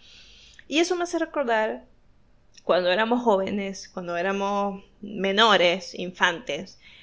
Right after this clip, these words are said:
y el hermanito le pegaba a la hermanita, entonces la mamá le decía: "Discúlpese con su hermana, ahora vaya y dale un beso".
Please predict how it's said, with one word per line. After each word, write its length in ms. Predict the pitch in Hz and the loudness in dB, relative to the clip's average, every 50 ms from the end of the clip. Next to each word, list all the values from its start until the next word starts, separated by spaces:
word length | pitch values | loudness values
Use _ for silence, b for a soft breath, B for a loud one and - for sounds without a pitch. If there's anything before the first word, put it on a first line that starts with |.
| B B B B | B B B B
y 400 | B 240 220 214 208 208 202 202 | B -2 0 2 2 2 4 6
el 160 | 196 196 196 196 | 6 8 8 8
hermanito 800 | 190 190 196 190 190 196 208 226 233 214 220 - 233 233 233 | 6 6 4 2 0 0 0 0 0 -2 0 2 2 4 6
le 160 | 226 220 196 | 4 4 2
pegaba 260 | - 185 185 190 196 202 | 0 0 2 2 2 2
a 40 | |
la 100 | 214 208 | 2 2
hermanita, 920 | 196 190 185 180 185 185 202 254 302 285 247 247 - 240 240 247 254 277 285 - | 2 0 0 -2 -2 -2 -2 -4 -4 -4 -4 0 2 2 2 2 0 -4 -6 -6
entonces 420 | 220 202 202 202 196 196 220 214 | -6 -4 -2 -2 -2 -2 -2 -2
la 100 | 214 220 | -2 -4
mamá 300 | 220 220 220 233 247 247 | -4 -6 -4 -4 -2 0
le 140 | 247 233 226 | 0 0 0
decía: 340 | 226 233 233 - 262 254 247 254 349 B B | 0 -2 -2 -4 -4 -4 -4 -4 -10 B B
"Discúlpese 380 | - 381 392 453 453 453 440 403 | 0 2 4 2 2 2 0 0
con 100 | - 359 | -2 -2
su 80 | 339 330 | -2 -2
hermana, 420 | 302 294 285 247 214 196 190 - - _ _ _ _ _ _ - - | -2 -2 -2 -2 -2 -4 -6 -10 -18 _ _ _ _ _ _ -12 -2
ahora 260 | - 294 330 359 359 | 2 4 6 6 6
vaya 240 | 359 349 359 370 359 | 6 4 4 2 2
y 60 | 339 | 0
dale 220 | 311 311 294 294 285 | 2 2 2 0 0
un 80 | 277 | -2
beso". 280 | 226 180 - - - - | -4 -4 -6 -8 -12 -16